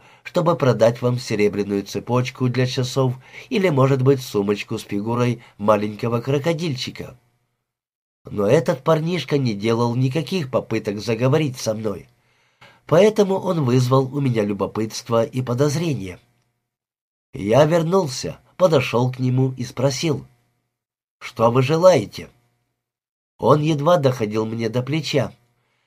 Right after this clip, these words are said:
Чистый комбинезон от частой стирки из голубого превратился в почти белый.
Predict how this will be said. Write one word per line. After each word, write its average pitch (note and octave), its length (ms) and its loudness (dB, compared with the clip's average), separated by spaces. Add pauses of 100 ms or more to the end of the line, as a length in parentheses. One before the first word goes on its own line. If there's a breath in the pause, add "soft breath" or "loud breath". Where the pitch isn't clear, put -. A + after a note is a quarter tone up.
(260)
Чистый G#3 420 0
комбинезон B2 840 0
от B2+ 160 -6
частой G#2 420 -2
стирки C3 460 0
из C3 260 -4
голубого B2+ 760 4
превратился C3 760 -4
в - 20 -18
почти G2+ 400 -6
белый. B2 460 -2